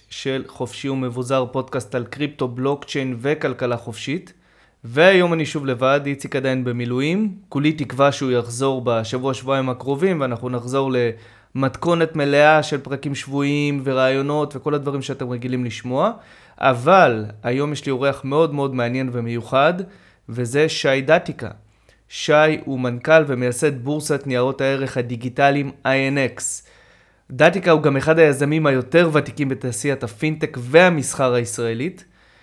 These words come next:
את הדרך היזמית שלו הוא התחיל לפני כמעט עשרים שנה. הוא בין היתר הקים את E-Trader ו-Any Option שהתמקדו במסחר בנגזרים.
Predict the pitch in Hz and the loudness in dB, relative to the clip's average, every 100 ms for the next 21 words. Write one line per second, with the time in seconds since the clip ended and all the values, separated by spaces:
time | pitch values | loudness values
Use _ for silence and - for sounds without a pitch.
0 | _ - 123 131 131 160 160 139 131 147 | _ -10 -6 -2 6 6 6 0 0 -2
1 | 156 151 135 131 - 147 131 143 147 151 | -2 -2 0 -2 -2 -4 -4 -4 -4 -2
2 | 143 151 - 127 - - 156 170 165 - | 0 0 -2 -12 -10 -4 0 0 -2 -8
3 | - - 131 135 143 127 107 - _ _ | -8 -4 -2 2 2 2 -2 -16 _ _
4 | _ _ _ - 117 139 151 151 151 135 | _ _ _ -12 -4 0 2 2 0 -4
5 | 123 131 117 - 165 175 175 170 165 156 | -6 -6 -6 -4 -6 -2 2 2 4 2
6 | 120 - 147 160 165 160 - 175 165 156 | 0 -4 -2 0 0 0 0 -2 -2 -4
7 | 127 117 123 123 127 123 113 - 127 117 | -8 -6 -8 -6 -6 -6 -8 -4 -4 -4
8 | 117 113 120 131 170 180 165 | -8 -8 -4 0 2 2 -2